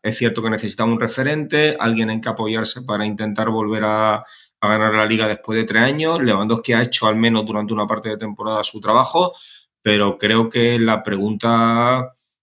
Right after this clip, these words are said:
es recurrente, si, si el fichaje ha sido apropiado, sobre todo por el, por el periodo de tiempo por el que firma, que son cuatro años.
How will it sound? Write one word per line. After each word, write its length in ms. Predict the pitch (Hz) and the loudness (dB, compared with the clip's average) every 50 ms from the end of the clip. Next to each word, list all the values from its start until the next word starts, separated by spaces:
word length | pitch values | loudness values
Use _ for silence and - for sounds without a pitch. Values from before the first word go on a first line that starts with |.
| - - - - - | -12 -12 -8 0 2
es 140 | 110 113 | 2 4
recurrente, 720 | 110 135 135 117 113 101 101 113 131 143 - 107 85 73 | 4 4 2 2 0 0 0 0 0 0 -2 -4 -4 -2
si, 1200 | - - - - 95 90 90 90 87 90 87 90 90 90 87 90 90 90 87 87 87 85 80 - _ | -2 -2 -2 -2 -2 -2 -2 -4 -4 -4 -4 -4 -4 -4 -4 -4 -4 -4 -6 -6 -6 -8 -10 -12 _
si 180 | - - - 98 | -6 -4 -4 -4
el 60 | 85 | -4
fichaje 840 | 90 - 85 - 98 92 - - 101 104 104 107 107 107 107 110 113 | -8 -8 -8 -6 -6 -6 -6 -4 -2 0 0 0 0 0 0 0 0
ha 80 | 113 - | 0 0
sido 220 | - - 120 113 | 0 0 0 -2
apropiado, 600 | 107 107 117 107 95 - 113 107 110 117 123 131 131 | -2 -2 -4 -4 -4 -2 0 2 2 2 2 2 0
sobre 280 | 131 - 117 101 95 | -2 -2 -4 -4 -4
todo 200 | 92 98 104 107 | -4 -4 -4 -4
por 180 | 104 120 117 107 | -2 -2 -2 -2
el, 460 | 107 101 98 95 92 92 92 87 _ _ _ _ _ _ _ _ _ - - - _ | -2 -4 -4 -4 -4 -6 -6 -8 _ _ _ _ _ _ _ _ _ -16 -16 -12 _
por 100 | - 98 | -2 -2
el 80 | 95 90 | -2 -2
periodo 300 | - 92 92 98 101 104 | -2 -2 0 2 2 0
de 60 | 101 | 0
tiempo 260 | - - 120 104 113 | 0 -2 -2 -2 0
por 120 | 113 117 113 | 0 0 0
el 60 | 104 | 0
que 120 | 110 95 87 | -4 -8 -10
firma, 260 | - - 107 113 104 | -8 -6 -4 -4 -4
que 60 | 92 92 | -4 -6
son 160 | - 95 92 | -10 -12 -12
cuatro 300 | - 92 85 87 90 92 | -12 -10 -10 -6 -6 -6
años. 240 | 104 107 95 - | -6 -6 -8 -12